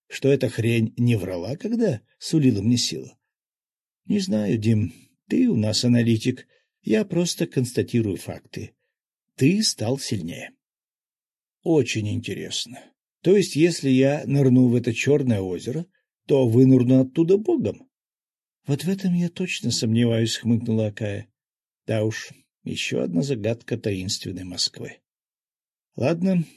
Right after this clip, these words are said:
я зашнуровал ботинки и вышел из комнаты. И сразу же столкнулся с заходящим в усадьбу Святом, последним из приглашенных на короткое утреннее совещание. «Доброе утро, ваше сиятельство!» Рыжий внимательно осмотрел меня, видимо, ища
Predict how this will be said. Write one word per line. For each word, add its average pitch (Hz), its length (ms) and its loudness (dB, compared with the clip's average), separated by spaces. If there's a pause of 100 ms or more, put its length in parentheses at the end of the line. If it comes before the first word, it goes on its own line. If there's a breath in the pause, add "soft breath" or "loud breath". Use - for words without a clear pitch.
(120)
я 143 300 0
зашнуровал 135 600 0
ботинки 127 500 -2
и 117 40 2
вышел 113 320 -2
из 113 140 -6
комнаты. - 540 -10 (560)
И 123 60 -2
сразу 156 380 0
же 151 160 2
столкнулся 135 720 -2
с 127 60 -2
заходящим 120 560 0
в 101 60 -6
усадьбу 113 440 -2
Святом, - 640 -4 (360)
последним 117 520 2
из 113 120 -2
приглашенных 117 800 -2
на 131 80 -2
короткое 113 580 -2
утреннее 104 500 -6
совещание. - 760 -8 (880)
«Доброе 147 400 4
утро, 147 320 6
ваше 139 260 2
сиятельство!» 131 760 0 (340)
Рыжий 123 320 0
внимательно 120 540 0
осмотрел 113 500 -2
меня, 101 320 -2
видимо, 110 380 0
ища 113 420 -4